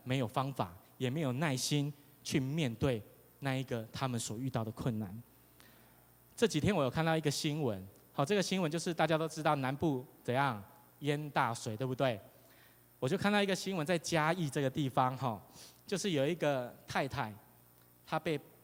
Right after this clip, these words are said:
她的先生拍照，而且是背影。结果这个太太她是在她的厨房的当中正在煮菜，煮菜的时候，她的先生就在后面，在她的背影这样子拍一张照，然后把这张照片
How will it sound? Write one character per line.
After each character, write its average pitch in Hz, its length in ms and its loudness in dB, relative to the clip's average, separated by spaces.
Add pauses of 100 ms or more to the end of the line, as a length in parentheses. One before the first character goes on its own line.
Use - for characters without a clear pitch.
(140)
她 156 120 2
的 135 80 0
先 143 240 0
生 135 360 2
拍 127 180 2
照， 110 340 0
而 127 80 -6
且 120 120 -2
是 - 140 -8
背 127 260 -2
影。 98 180 -14 (540)
结 220 80 4
果 208 100 6
这 202 100 2
个 185 80 0
太 185 240 2
太 165 80 2
她 175 160 -2
是 165 140 -2
在 156 160 0
她 151 140 0
的 131 240 0 (340)
厨 131 260 -2
房 123 220 -2
的 113 80 -2
当 123 220 -2
中 123 180 -2
正 131 160 -2
在 127 140 0
煮 - 240 -10
菜， - 280 -8 (640)
煮 - 140 -2
菜 214 160 4
的 196 100 6
时 160 160 2
候， 165 160 6
她 165 120 2
的 151 80 2
先 160 180 0
生 156 160 -2
就 151 100 0
在 156 140 2
后 151 180 2
面， 139 240 0 (380)
在 160 100 0
她 151 100 4
的 143 80 4
背 151 220 2
影 110 80 -2
这 131 80 -4
样 127 80 0
子 110 80 -4 (360)
拍 127 160 0
一 127 40 2
张 120 200 -2
照， 104 260 -2 (300)
然 135 120 6
后 190 60 6
把 131 140 4
这 196 120 4
张 180 160 4
照 170 220 6
片 156 260 4